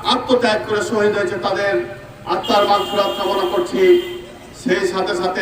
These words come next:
তাদের বিদ্রোহী পরিবার, এই পরিবারের সকলকেই ধৈর্য ধরার জন্য আল্লাহ পাকের কাছে, মহান রাব্বুল আলামিনের কাছে আমরা দোয়া করি।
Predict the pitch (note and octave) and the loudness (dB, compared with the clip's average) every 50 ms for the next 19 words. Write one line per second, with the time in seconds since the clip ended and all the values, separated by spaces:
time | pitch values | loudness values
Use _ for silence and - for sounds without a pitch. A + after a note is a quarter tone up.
0 | F#3+ F3 F3 F3+ F3 F#3 F#3 F3 F3 F3 F3 - - - - - - - - - | -2 0 0 0 2 2 2 2 2 0 -2 -6 -10 -16 -18 -18 -20 -20 -20 -20
1 | - - - - - - - - - F3 A3 - G3+ G#3 G#3 G3 F3 G#3+ G#3+ G#3 | -20 -20 -20 -20 -20 -20 -6 0 2 2 2 4 2 2 2 2 4 4 4 4
2 | G#3+ G#3+ G#3+ G#3+ G#3+ G#3+ A3 - - - - - - - - - - - - - | 6 6 6 6 6 4 2 -2 -6 -8 -10 -14 -16 -16 -18 -18 -18 -18 -20 -16
3 | - - F3 F#3 G3+ F3+ G3+ G#3+ A3+ A3 G#3+ G#3 G#3 G#3+ G#3+ G#3 - - - - | -10 -4 -2 -2 0 2 2 2 2 4 2 2 2 2 2 0 0 -4 -8 -12
4 | - - - - - - - - - - - - - - - - - - - - | -14 -16 -16 -16 -18 -18 -20 -20 -20 -20 -20 -20 -20 -20 -20 -14 -8 -2 0 2
5 | - C4 C#4 C4 - A#3+ A3 G#3+ F#3 F3 E3+ - G#3+ - - G#3 G#3 F3 F3 F#3 | 2 4 2 2 2 2 2 4 4 4 6 4 2 2 2 2 2 4 4 4
6 | F#3+ F#3+ F#3+ F3+ E3+ - - - - - - - - - - - - - - - | 4 4 4 2 2 0 -4 -10 -14 -14 -16 -16 -14 -14 -14 -14 -14 -16 -14 -14
7 | - - - - - - - - A#2 - F#3+ G3+ G3+ G3+ F#3+ F#3+ G3 G3 F#3+ F#3 | -14 -14 -14 -16 -16 -18 -14 -6 0 2 2 4 4 2 2 4 2 2 2 2
8 | F#3+ F#3+ F#3 F#3+ F#3 E3+ - F3 F3 F3 F3+ F3 F3 F3 F3+ F3+ F3+ F3+ F3+ F3 | 0 0 0 0 -2 -2 -2 -2 0 2 4 6 6 6 6 6 6 6 6 6
9 | F#3+ F#3 F#3 F3 F3 F3 F3 F3 E3+ E3 E3 E3+ D#3+ F3 E3+ D#3+ D#3+ D#3+ D#3 D#3 | 6 6 6 6 6 8 8 6 6 6 2 0 0 2 0 2 4 4 4 4
10 | D#3 D#3 D#3 - - D3+ C3+ A#2+ | 4 4 2 2 2 0 0 0